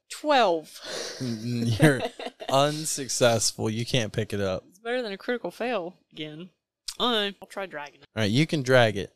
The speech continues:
Speaker 1: Okay.
Speaker 2: for sure. It's, it's draggable, especially since you used the shield. That was a good idea, but you'll need to tie a rope to it.
Speaker 1: Okay.
Speaker 2: Tie your rope to it, and you can drag it. It's gonna take you probably, it was a twenty,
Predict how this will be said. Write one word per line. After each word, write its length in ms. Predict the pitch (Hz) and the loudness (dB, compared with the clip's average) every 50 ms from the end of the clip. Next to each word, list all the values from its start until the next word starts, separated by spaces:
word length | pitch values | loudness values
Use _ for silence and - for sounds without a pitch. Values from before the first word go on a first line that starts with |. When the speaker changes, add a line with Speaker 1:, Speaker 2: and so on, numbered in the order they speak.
| - | -18
Speaker 1:
Okay. 120 | 135 127 - | -18 -16 -6
Speaker 2:
for 140 | - 120 104 | -4 -2 -2
sure. 340 | - - 123 113 110 104 104 | 0 0 0 0 0 0 0
It's, 300 | 107 117 120 - - - | -2 -4 -4 -6 -8 -6
it's 320 | - 117 123 127 120 - - | -2 -2 -2 0 -2 -6 -2
draggable, 640 | - 127 120 117 113 101 107 98 95 98 95 92 _ _ _ _ _ _ | 2 4 4 4 4 2 -2 -6 -6 -6 -8 -8 _ _ _ _ _ _
especially 480 | 107 107 98 - - 131 123 - - 131 | -8 -8 -8 2 4 4 6 6 4 0
since 260 | - - 131 117 - | 0 -2 -2 -2 -2
you 100 | - 113 113 | -2 0 -2
used 180 | 120 110 104 | -2 -2 -2
the 60 | 104 | -2
shield. 340 | - - - 120 107 104 101 | -2 -2 0 0 -2 -2 0
That 100 | 104 113 | 0 -2
was 140 | 110 104 110 | -2 -2 -6
a 40 | 107 | -6
good 140 | 101 107 107 | -4 -2 -2
idea, 400 | 104 107 98 98 98 101 98 - _ _ _ _ _ _ | -2 -2 0 -2 -2 -2 -2 -6 _ _ _ _ _ _
but 120 | - - | -10 -6
you'll 120 | 87 117 117 | -6 -4 -4
need 140 | 120 120 117 | -4 -4 -6
to 100 | 113 107 | -6 -4
tie 220 | - - 117 117 | 0 2 2 2
a 80 | 110 107 | 2 2
rope 280 | 110 110 110 104 _ - | 0 -2 -2 -4 _ -8
to 160 | - 104 107 | -6 -6 -6
it. 120 | 107 - _ _ _ _ _ - | -6 -8 _ _ _ _ _ -20
Speaker 1:
Okay. 220 | - - 139 147 _ _ | -18 -18 -18 -18 _ _
Speaker 2:
Tie 140 | - 123 113 | 2 2 2
your 140 | 113 113 | 2 2
rope 240 | 107 113 113 110 - | 0 0 0 0 -2
to 160 | - - 113 113 | -2 -2 -2 -2
it, 60 | 110 | -2
and 100 | - 104 | -4 -8
you 80 | 104 101 | -8 -8
can 140 | 113 107 | -8 -8
drag 340 | 101 107 107 101 101 98 92 | -6 -6 -6 -4 -4 -4 -6
it. 140 | 92 - _ _ _ _ _ _ _ | -8 -10 _ _ _ _ _ _ _
It's 140 | 107 107 | -6 -2
gonna 160 | - 131 120 110 | 0 0 -2 0
take 300 | - 135 127 110 - - | 2 0 0 0 -2 -6
you 420 | 123 120 117 117 117 113 110 107 - | -6 -4 -4 -4 -4 -4 -6 -4 -2
probably, 760 | - 127 120 117 120 117 113 120 117 117 117 117 113 113 110 _ _ - 80 - - | 2 2 2 2 2 -2 -2 -2 0 0 0 0 -2 -4 -6 _ _ -16 -16 -16 -4
it 100 | - 113 | -4 0
was 140 | 123 123 110 | 0 2 2
a 80 | 120 107 | 0 0
twenty, 380 | - - 147 143 139 131 117 | 0 0 2 2 2 0 -2